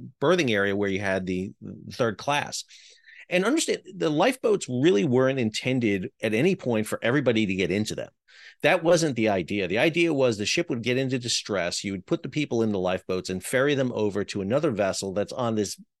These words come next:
busy North Atlantic route. I mean, it's like the I ninety-five, I five highway at this time. And there's always vessels going back and forth, back and forth. And the idea was you're gonna put people in these boats and they're gonna transfer across.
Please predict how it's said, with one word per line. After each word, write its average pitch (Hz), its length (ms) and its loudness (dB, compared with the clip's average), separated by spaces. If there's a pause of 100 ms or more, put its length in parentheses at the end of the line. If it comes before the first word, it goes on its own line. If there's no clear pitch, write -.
(480)
busy 147 520 2 (520)
North 143 400 2
Atlantic 117 420 2
route. 85 360 -2
I 101 100 -4
mean, 110 140 0
it's 117 140 -2
like 135 140 0
the 110 200 0
I 123 180 2
ninety-five, 104 800 0
I 107 200 0
five 92 460 -2
highway 80 600 -6
at 110 120 -6
this 95 200 -6
time. 107 340 -2
And 104 80 -2
there's 107 140 -2
always 175 340 2
vessels 113 340 0
going 98 260 -2
back 87 260 -4
and 101 100 -6
forth, 90 280 -6
back 80 220 -4
and 90 100 -10
forth. - 340 -4 (800)
And 120 100 0
the 135 100 6
idea 165 280 6
was 117 240 4
you're 110 80 -4
gonna 98 100 0
put - 140 -2
people 143 240 0
in 143 80 2
these 127 140 -2
boats 95 340 0
and 104 120 -4
they're 101 60 0
gonna 104 140 0
transfer 98 480 -4
across. - 520 -4